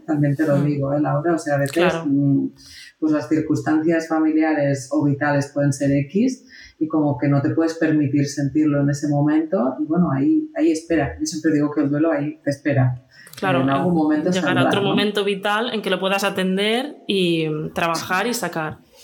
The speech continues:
Speaker 1: Claro, es que para pasar el duelo hay que duelarlo, ¿no? Y duelarlo es estar triste, <laughs> es llorar,
Speaker 2: Mm,
Speaker 1: pues más
Speaker 2: sí.
Speaker 1: o menos, pero, pero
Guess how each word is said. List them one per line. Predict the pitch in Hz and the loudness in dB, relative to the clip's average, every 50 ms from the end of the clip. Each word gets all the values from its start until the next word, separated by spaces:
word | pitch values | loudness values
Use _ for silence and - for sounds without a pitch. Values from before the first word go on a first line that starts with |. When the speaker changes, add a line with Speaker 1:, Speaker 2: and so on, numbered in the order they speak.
| - - - - - - - - | -20 -20 -20 -20 -18 -16 -12 -6
Speaker 1:
Claro, | 165 160 147 139 147 - - | -4 -2 0 0 0 -2 -4
es | - - | -6 -4
que | - 170 | -4 -2
para | 151 170 170 170 160 | -2 0 0 0 0
pasar | 160 165 - 170 170 185 | -2 -2 -2 -2 -2 0
el | 180 175 | 0 0
duelo | 165 170 175 185 202 202 190 180 | 0 0 0 -2 -2 -2 -2 0
hay | 165 156 | -2 -2
que | 156 185 | 0 0
duelarlo, | 175 170 156 143 139 139 147 170 175 165 147 135 | 0 0 2 2 0 0 0 0 0 0 0 0
¿no? | 135 160 175 | 0 0 0
Y | 170 | 0
duelarlo | 156 143 139 143 143 147 160 175 185 | 0 0 2 2 0 0 0 0 0
es | 185 190 | 0 -2
estar | 185 - - 143 135 131 - | -2 -2 -2 -2 -2 -2 0
triste, | 165 185 202 - - - - - - - - - | -2 -2 -2 -2 -4 -2 -2 -2 -4 -6 -4 0
<laughs> | 185 180 180 180 - - 175 - | 0 0 0 0 -4 -6 -6 -4
es | 165 156 147 | -4 -2 0
llorar, | 156 147 147 151 165 190 190 185 202 | 0 0 0 0 0 0 0 -2 -2
Speaker 2:
Mm, | 190 190 - - 185 - | -4 -6 -6 -8 -6 -4
Speaker 1:
pues | 156 143 127 147 | -2 -2 -2 0
más | 151 180 180 | 0 0 2
Speaker 2:
sí. | 196 | 2
Speaker 1:
o | 170 | 2
menos, | 160 165 190 208 185 151 139 - - | 0 0 0 0 0 0 0 -2 -2
pero, | 151 139 143 139 135 131 - - | -2 0 0 2 0 0 -4 -4
pero | - 143 143 | -2 -2 0